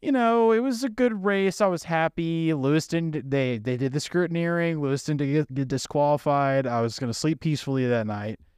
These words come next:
And then a tweet pops into my timeline because I'm always on Twitter on s-, on Sundays, basically.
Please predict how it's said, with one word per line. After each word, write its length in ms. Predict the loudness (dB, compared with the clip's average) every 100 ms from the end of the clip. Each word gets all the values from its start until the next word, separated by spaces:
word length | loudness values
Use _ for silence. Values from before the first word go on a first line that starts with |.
| _ _ _
And 160 | 0
then 240 | 2 2 2
a 100 | 0
tweet 400 | 2 0 0 -4 _ _ _ _
pops 320 | 0 2 2 0
into 180 | 0 2
my 160 | 0
timeline 760 | 2 0 0 -2 -2 -2 -4 -8 -10
because 260 | -2 0 0
I'm 140 | 2
always 340 | 2 2 2
on 140 | 0 -2
Twitter 400 | -2 0 0 -2
on 120 | -4
s-, 180 | -6 -6
on 140 | -4 -2
Sundays, 560 | -2 -2 -2 -4 -4
basically. 560 | -2 -2 -2 -4 -4